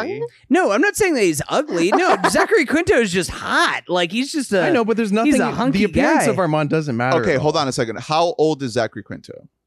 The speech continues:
Speaker 2: He
Speaker 1: He's, like,
Speaker 2: is
Speaker 1: forty.
Speaker 2: Oh my God, he's forty-five?
Speaker 1: Yeah, exactly.
Speaker 3: Yeah.
Speaker 4: So,
Speaker 2: Jesus,
Speaker 4: yeah.
Speaker 2: Zachary Quinto,
Speaker 3: Him
Speaker 2: just
Speaker 3: and
Speaker 2: a
Speaker 3: Dan
Speaker 2: fucking
Speaker 3: Levy.
Speaker 2: snack and a half.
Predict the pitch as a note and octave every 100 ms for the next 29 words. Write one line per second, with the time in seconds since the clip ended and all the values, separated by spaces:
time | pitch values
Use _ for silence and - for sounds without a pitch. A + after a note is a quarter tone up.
0 | _ - F#3 G#3 - D#3+ E3 D#3 D3+ D3
1 | - - C#3 E3+ - D#4+ A#3 C4 G3 G3
2 | - D3+ F3 D#4+ D#3 - A#2 D#3 D4 G3+
3 | D#3+ G#3 F#4+ G#4 C4+ G3 F#3+ F#3+ A3 -
4 | A#3 F3 G#3 E3+ - C#4 F#4+ D#4+ G3 A3+
5 | C4 B3+ F4+ G4+ F#4 C#4+ C#4+ D4 C#4+ A#3+
6 | G3+ F#3+ G3 G3+ G3 G#3 B3+ G#3+ D3+ D#3+
7 | G3+ G3+ G#2+ -